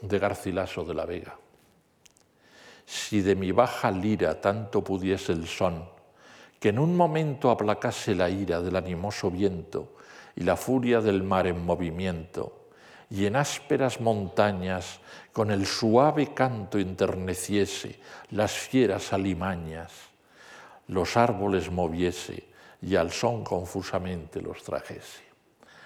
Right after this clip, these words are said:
Es esta imagen lírica maravillosa de un Orfeo, hijo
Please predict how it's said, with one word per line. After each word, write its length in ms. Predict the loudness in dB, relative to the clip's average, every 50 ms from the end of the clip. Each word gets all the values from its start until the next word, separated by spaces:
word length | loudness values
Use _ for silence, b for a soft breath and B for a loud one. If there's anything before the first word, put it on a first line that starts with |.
| B B B B B B -16
Es 60 | -12
esta 240 | -12 -10 -6 -2 -2
imagen 640 | -2 -2 -2 -2 -2 -2 -4 -6 -8 -6 -6 -4 -2
lírica 520 | 0 0 0 0 0 -2 -6 -4 -2 -2 -2
maravillosa 840 | 0 0 2 2 2 0 0 -2 0 2 0 0 0 -2 -6 -6 -6 B B B B B B B B B B
de 160 | -8 -6 -4
un 180 | -2 -2 0 2
Orfeo, 680 | 2 2 2 0 -4 -8 -4 0 2 2 2 0 -2 -6 -12 -18 -20 -20 -20 B B B B B B B B B B B B 4
hijo 540 | 6 6 6 6 4 -2 -2 -2 -2 -6